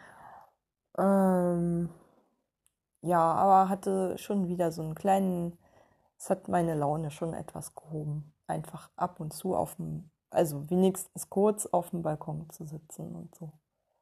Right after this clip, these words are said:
Ist schon freundlicher als in meinem Zimmer, weil mein Zimmer halt auch leider noch sehr dunkel ist.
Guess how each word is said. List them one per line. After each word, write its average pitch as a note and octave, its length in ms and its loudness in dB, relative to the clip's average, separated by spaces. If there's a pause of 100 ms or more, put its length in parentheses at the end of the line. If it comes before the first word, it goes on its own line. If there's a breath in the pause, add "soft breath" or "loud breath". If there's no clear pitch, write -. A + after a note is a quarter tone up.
(360)
Ist - 120 -18
schon D3+ 220 -6
freundlicher - 720 -6
als - 280 -6
in D#3 140 -6
meinem D#3 320 -8
Zimmer, F#3+ 380 2
weil D#3 100 0
mein D#3 220 -2
Zimmer G#3+ 320 4
halt F3 180 2
auch D3 140 -2
leider E3+ 300 2
noch D#3 160 -4
sehr D3 200 -4
dunkel E3 420 -4
ist. - 300 -8